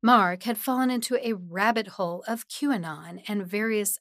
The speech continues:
other parasitic websites that fed off of people's fear for access to money. He was the perfect sucker for that sort of thing, Diagnosed with antisocial disorder,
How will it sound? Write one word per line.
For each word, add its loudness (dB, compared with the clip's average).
other 0
parasitic -2
websites 0
that -6
fed 2
off 2
of -8
people's -4
fear -2
for -10
access -4
to -10
money. -6
He 6
was -2
the 2
perfect -2
sucker -4
for -8
that -6
sort 0
of -4
thing, -10
Diagnosed 2
with 0
antisocial -2
disorder, -6